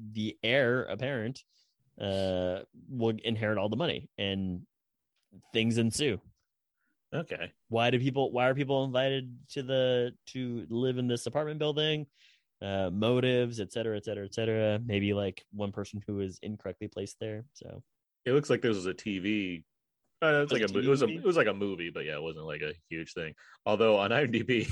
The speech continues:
Speaker 2: <laughs> 'cause it's rated P G, but on the Parents Guide part, <laughs>
Speaker 1: <laughs> Another
Speaker 2: I,
Speaker 1: favorite game of mine.
Speaker 2: I, I feel like, I feel like someone, um, like, went in and, yeah, someone, like, edited this to be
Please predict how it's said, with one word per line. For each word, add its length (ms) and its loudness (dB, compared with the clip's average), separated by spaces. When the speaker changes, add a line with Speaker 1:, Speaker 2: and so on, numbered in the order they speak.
Speaker 2:
<laughs> 300 -20
'cause 140 0
it's 80 -6
rated 260 4
P 160 2
G, 380 -2
but 140 4
on 160 2
the 100 4
Parents 420 0
Guide 260 -2
part, 300 4
<laughs> 160 -18
Speaker 1:
<laughs> 180 -16
Another 340 6
Speaker 2:
I, 80 10
Speaker 1:
favorite 340 2
game 140 2
of 100 0
mine. 320 -2
Speaker 2:
I, 340 -2
I 140 4
feel 220 2
like, 260 4
I 120 0
feel 180 -4
like 180 -2
someone, 720 -4
um, 460 -2
like, 260 -6
went 220 -6
in 140 -10
and, 140 -14
yeah, 180 2
someone, 220 0
like, 200 -2
edited 380 -4
this 240 -8
to 80 -20
be 120 -14